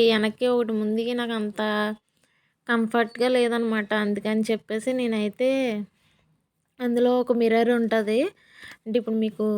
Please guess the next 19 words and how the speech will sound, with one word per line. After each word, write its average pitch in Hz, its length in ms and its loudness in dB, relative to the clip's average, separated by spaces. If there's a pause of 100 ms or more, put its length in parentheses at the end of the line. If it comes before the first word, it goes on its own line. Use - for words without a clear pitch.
(160)
చూపించాను 220 600 0
కదా 214 200 2
కింద, 214 400 -4 (1200)
అదే, 214 340 -8 (1700)
ఆ, 220 100 -8 (1000)
స్టాండ్‌లో, 226 560 4 (400)
ఆ 214 80 0
స్టాండ్‌లో 220 460 2
అయితే 233 280 4 (300)
మిర్రర్ 226 420 4
ఉంటదన్నమాట. 202 580 0
అది 202 160 0
మాది 214 280 2
పాతది 208 600 -2
డ్రెస్సింగ్ 214 400 0
టేబుల్ 220 320 2 (320)
అద్దం 190 320 -2
ఉంటది 214 340 0
కదండి, 208 420 -2